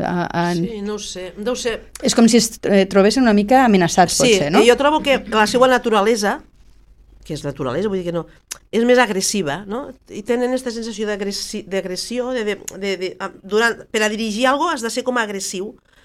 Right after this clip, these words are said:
Speaker 2: cosa que tu, dona, no ets tant. I no ho sé, és algo difícil d'entendre. Suposo que deuen haver llibres, i segur, suposo, no?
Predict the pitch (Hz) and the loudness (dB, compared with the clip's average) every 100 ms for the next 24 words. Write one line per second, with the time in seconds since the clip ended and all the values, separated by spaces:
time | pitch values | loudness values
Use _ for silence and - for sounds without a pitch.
0 | - 190 202 220 - 262 262 233 247 247 | -10 -6 -6 -8 -8 -4 -2 0 0 0
1 | 277 240 226 202 196 - 190 175 240 _ | -2 -4 -2 -2 -2 -6 -4 -4 -6 _
2 | _ _ _ _ _ _ _ - 226 240 | _ _ _ _ _ _ _ -10 -2 0
3 | 226 220 214 240 247 302 311 320 269 226 | 0 -2 0 0 2 2 2 2 -2 -4
4 | 233 214 208 185 190 214 180 208 208 233 | -2 0 2 2 0 0 0 -2 0 -2
5 | 262 240 208 202 190 226 208 202 185 175 | 0 0 0 0 0 -2 0 0 -2 -2
6 | 185 175 - 156 196 170 185 | -2 -2 -6 0 0 0 -4